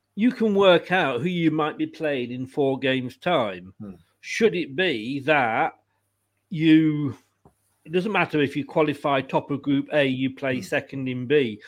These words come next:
Speaker 1: Should
Speaker 2: Yeah.
Speaker 1: it be again when everybody's through, the balls go into the hat
Speaker 2: Hmm.
Speaker 1: and they are drawn out again?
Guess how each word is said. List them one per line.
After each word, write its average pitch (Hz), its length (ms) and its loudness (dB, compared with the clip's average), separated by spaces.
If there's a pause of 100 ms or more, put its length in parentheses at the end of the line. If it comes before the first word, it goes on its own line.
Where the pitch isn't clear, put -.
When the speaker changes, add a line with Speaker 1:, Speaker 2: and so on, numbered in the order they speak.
(140)
Speaker 1:
Should 165 300 -2
Speaker 2:
Yeah. 170 60 2
Speaker 1:
it 160 100 -8
be 165 160 2
again 147 340 2
when 135 160 -4
everybody's 156 560 0
through, 135 520 0
the 143 100 -4
balls 156 340 0
go 151 140 4
into 135 220 -4
the 135 120 -2
hat 123 400 -2 (200)
Speaker 2:
Hmm. 107 200 -14
Speaker 1:
and 151 180 -4
they 160 160 2
are 156 100 0
drawn 160 340 -2
out 202 300 -4
again? 104 360 -8